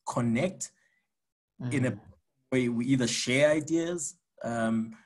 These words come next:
Speaker 1: in terms of, uh, you know, if you go to, like,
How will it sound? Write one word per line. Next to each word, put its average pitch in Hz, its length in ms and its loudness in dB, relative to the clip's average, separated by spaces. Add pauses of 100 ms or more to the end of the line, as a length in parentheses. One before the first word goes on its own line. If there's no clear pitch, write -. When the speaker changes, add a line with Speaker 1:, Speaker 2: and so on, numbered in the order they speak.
(180)
Speaker 1:
in 117 120 0
terms 127 300 0
of, 120 340 -2
uh, 113 300 -2 (100)
you 131 120 -4
know, 131 200 -2 (200)
if 139 160 -4
you 156 100 4
go 147 180 6
to, 143 220 0
like, 117 400 0